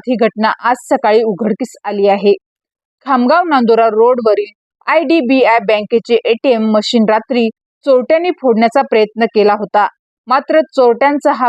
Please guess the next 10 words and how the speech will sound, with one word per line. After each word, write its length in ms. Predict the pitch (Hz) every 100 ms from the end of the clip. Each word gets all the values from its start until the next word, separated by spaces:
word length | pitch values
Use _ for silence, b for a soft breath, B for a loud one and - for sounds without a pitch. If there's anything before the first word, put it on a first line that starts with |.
| -
प्रयत्न 360 | 226 247 233 233 240
फसल्याने 480 | - 311 277 233 226 -
एटीएम 340 | 233 247 240
मशीन 300 | 226 226 254 240
सोडून 380 | - 240 294 240
ते 120 | 262 262
पसार 360 | 226 - 233 214
झाले. 300 | 220 208 202 - _ _ _ _ -
नांदोरा 500 | 247 254 302 349 349
रोडवर 400 | 285 233 247